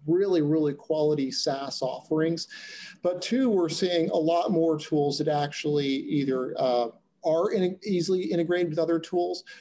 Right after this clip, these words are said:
or really just encompass, um, this, this, uh, th-, this really comprehensive, not only view and understanding, like what we started with, with the, uh, the sim tools, right? The security information event management tools. <clears throat> Excuse me, that was sort of a natural start.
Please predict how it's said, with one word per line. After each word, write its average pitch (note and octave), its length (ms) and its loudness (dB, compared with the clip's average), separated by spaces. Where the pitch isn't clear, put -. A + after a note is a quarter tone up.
or D#3 180 2
really E3 260 2
just D3 320 -2
encompass, D#3+ 760 -2
um, D3+ 320 0
this, D3 340 0
this, C#3+ 540 -8
uh, C3 360 0
th-, E3 160 -2
this D3 220 0
really F3 340 2
comprehensive, D#3 920 0
not D3+ 180 2
only D3 420 0
view E3+ 340 0
and D#3+ 80 2
understanding, D#3 760 -2
like D3+ 220 -2
what - 80 -4
we F#3 80 -2
started F#3+ 380 -2
with, E3 260 0
with D3+ 220 -4
the, C#3+ 280 0
uh, C3 220 2
the C#3+ 80 0
sim C3+ 380 -4
tools, - 400 -10
right? C3 180 -2
The C#3 120 -4
security D3+ 640 -2
information D3 540 -4
event C#3+ 220 -4
management C3+ 440 -6
tools. - 260 -10
<clears throat> - 360 -14
Excuse F3+ 400 0
me, C3 60 -2
that E3+ 140 0
was G#3+ 80 0
sort G3+ 160 0
of F3+ 60 -2
a E3 40 0
natural D3 440 0
start. D3 480 -2